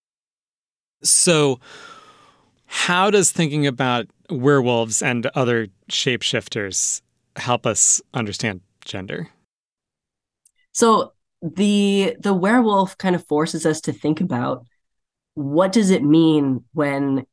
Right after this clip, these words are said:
Speaker 2: your, your inner self doesn't match your outside self,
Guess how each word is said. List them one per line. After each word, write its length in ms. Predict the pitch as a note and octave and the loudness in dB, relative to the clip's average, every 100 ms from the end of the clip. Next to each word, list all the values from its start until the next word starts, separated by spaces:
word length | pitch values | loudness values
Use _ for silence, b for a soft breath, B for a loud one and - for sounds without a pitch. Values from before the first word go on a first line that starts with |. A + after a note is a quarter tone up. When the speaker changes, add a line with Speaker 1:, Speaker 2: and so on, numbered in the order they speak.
| _ | _
Speaker 2:
your, 840 | F3 B2 D3 D3 D3 C3+ C#3 C3 - | -6 0 2 4 2 0 -4 -8 -4
your 240 | D3 C#3+ - | -2 -2 0
inner 300 | G3+ G3+ F#3 | 2 4 2
self 560 | F#3 D#3 C3 C3 - _ _ | 2 2 2 0 -10 _ _
doesn't 280 | C3 D3 - | -4 -4 -4
match 420 | C#3+ C3+ C3+ - D3+ | -6 -6 -8 -8 -4
your 140 | D3+ | -4
outside 480 | C#3 G2+ - - - | -6 -10 -12 -14 -14
self, 440 | - G2+ - - | -14 -14 -18 -20